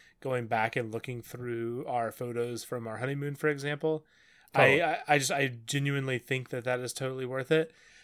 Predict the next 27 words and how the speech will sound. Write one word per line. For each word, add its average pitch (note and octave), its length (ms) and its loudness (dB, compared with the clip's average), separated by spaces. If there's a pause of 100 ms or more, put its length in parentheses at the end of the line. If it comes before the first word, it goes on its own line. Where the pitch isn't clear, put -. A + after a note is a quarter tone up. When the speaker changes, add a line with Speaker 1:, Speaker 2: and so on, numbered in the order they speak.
(100)
Speaker 1:
But D#3+ 560 12
I, E3+ 260 8 (120)
the, E3 680 -2
the D#3 160 8
amount, D#3 320 6 (240)
<laughs> - 260 -18
it's F#3+ 160 6
crazy G#3 500 10
'cause, F3+ 200 6
like, F3+ 220 6 (220)
you F#3+ 100 8
would G3 140 8
think A#3 240 6
that E3 240 6
as E3+ 380 10 (360)
technology E3+ 600 4
improves B2+ 560 6
and A2+ 120 -8
things C#3 220 0
get D#3 140 -6
easier, B2 640 -2 (420)
like, C3+ 360 0
being D#3 200 4
able D3+ 220 4
to C3+ 680 0
appreciate C#3 500 -2
those B2+ 260 -6